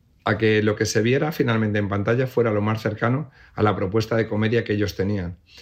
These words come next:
porque a mí me gustaba. Entonces, cuando he producido cosas que no han partido de mi cabeza,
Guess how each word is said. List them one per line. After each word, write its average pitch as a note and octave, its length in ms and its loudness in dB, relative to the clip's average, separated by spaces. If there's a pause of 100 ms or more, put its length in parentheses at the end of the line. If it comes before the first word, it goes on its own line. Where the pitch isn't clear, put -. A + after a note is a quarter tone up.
porque A2 180 0
a A2 60 2
mí A#2 80 2
me D#3 80 2
gustaba. A#2+ 500 0 (220)
Entonces, B2 280 2
cuando G2+ 760 2
he A2+ 60 0
producido B2+ 460 0
cosas A#2 500 -2 (220)
que G2+ 140 0
no G#2 140 2
han A2+ 180 0
partido A2+ 720 2
de G#2+ 320 2
mi G#2+ 140 0
cabeza, A#2+ 560 -2